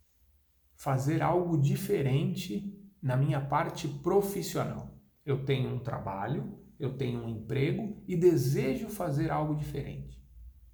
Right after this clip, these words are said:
Não sei. Empreender. Essa palavra em português, empreender, significa começar algo novo, começar um, um negócio novo.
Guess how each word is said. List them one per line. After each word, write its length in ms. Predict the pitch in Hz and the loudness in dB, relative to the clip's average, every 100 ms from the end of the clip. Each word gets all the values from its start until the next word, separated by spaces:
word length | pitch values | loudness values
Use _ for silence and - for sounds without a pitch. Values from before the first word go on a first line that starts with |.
| - - | -20 -8
Não 160 | 262 | -4
sei. 520 | - 240 285 - - - - - - - - - - | -2 0 0 0 -6 -12 -18 -18 -16 -14 -12 -10 -2
Empreender. 1200 | 185 208 202 185 180 170 151 139 143 - - - - - - | 2 4 6 8 6 6 4 4 4 -2 -10 -16 -20 -20 -14
Essa 180 | 135 139 | -10 -6
palavra 440 | 147 143 151 156 | -2 0 0 -2
em 100 | 139 | -2
português, 880 | 143 139 123 139 151 110 - - - _ | -2 -4 -2 0 0 -2 -8 -16 -20 _
empreender, 1200 | 180 190 147 139 143 127 123 110 139 - - - - _ _ - | -4 0 0 2 2 2 2 0 0 0 -4 -12 -20 _ _ -18
significa 1080 | - 151 165 139 143 185 208 196 120 - - - | -12 -4 0 0 0 -2 -4 -4 -6 -8 -16 -6
começar 680 | 240 285 233 - 220 247 | -2 0 0 0 2 2
algo 300 | 233 226 220 | 2 2 2
novo, 580 | 180 185 139 - - - - _ _ | 2 2 2 -2 -8 -14 -20 _ _
começar 520 | - 185 165 143 208 | -8 -4 -4 0 0
um, 440 | 220 202 143 - - - _ _ - | 0 -2 -2 -4 -10 -20 _ _ -4
um 100 | 160 | 0
negócio 840 | - 143 170 180 - - 101 - - _ _ _ _ _ - | 2 4 4 4 -2 -8 -12 -14 -20 _ _ _ _ _ -8
novo. 560 | 120 120 104 104 101 | -4 -2 -4 -10 -16